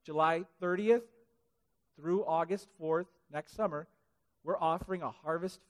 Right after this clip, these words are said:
family vacation. If you wanna come, for people of all ages, but it's, uh, if you have kids in particular, it's gonna be a blast. It's gonna be at Silver Birch Ranch, uh, up in Wisconsin. It's maybe five and a half, six hours away.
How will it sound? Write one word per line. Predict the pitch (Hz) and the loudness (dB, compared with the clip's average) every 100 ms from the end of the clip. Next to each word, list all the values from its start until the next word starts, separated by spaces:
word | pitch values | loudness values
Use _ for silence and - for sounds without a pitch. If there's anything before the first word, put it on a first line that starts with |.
| - | -8
family | 156 160 165 | -8 -8 -8
vacation. | 160 165 - 147 135 - 107 _ _ _ _ _ - | -8 -8 -10 -16 -16 -20 -20 _ _ _ _ _ -20
If | - | -8
you | 185 | 0
wanna | 220 254 | 2 2
come, | 226 202 208 285 _ | 4 4 4 0 _
for | 170 | -12
people | - 160 185 | -8 -6 -2
of | 185 | 2
all | 170 190 | 6 6
ages, | 165 160 180 | 4 0 -8
but | 175 160 | -4 -4
it's, | 156 - 156 | -4 -8 -8
uh, | 143 | -6
if | 139 170 | -6 -4
you | 190 | -4
have | - | -2
kids | - 208 190 | 0 0 0
in | |
particular, | 175 160 196 190 143 139 | -12 -6 -4 -4 -8 -10
it's | 143 | -10
gonna | - 156 | -14 -12
be | 151 | -10
a | |
blast. | 143 131 139 - _ _ | -4 -6 -6 -14 _ _
It's | - | -8
gonna | 190 | -6
be | 190 175 | 0 0
at | - | 0
Silver | 180 180 190 | -2 -2 0
Birch | 196 202 170 | 0 0 -4
Ranch, | 160 165 - - _ _ 139 | -8 -8 -10 -18 _ _ -10
uh, | 135 151 | -8 -8
up | - | -10
in | 170 | -8
Wisconsin. | 180 - 165 156 - 175 | -8 -6 -6 -6 -8 -12
It's | - | -12
maybe | 160 156 | -14 -14
five | 139 160 151 | -8 -4 -4
and | 156 | -6
a | |
half, | 151 | -10
six | - 160 | -14 -10
hours | 156 151 156 | -6 -6 -6
away. | 180 147 156 | -6 -6 -6